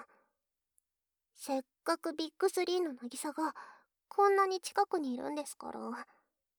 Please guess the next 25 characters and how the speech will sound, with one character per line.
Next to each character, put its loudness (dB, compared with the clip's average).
一 -2
般 4
フ -2
ロ 4
ア 2
の -2
女 2
の 0
子 -8
の -8
こ -16
と、 -4
ガ 2
ン 2
見 2
し -8
ち -6
ゃ -6
ダ -8
メ -2
で 0
す。 -6
う -10
ん、 -6
嫉 -4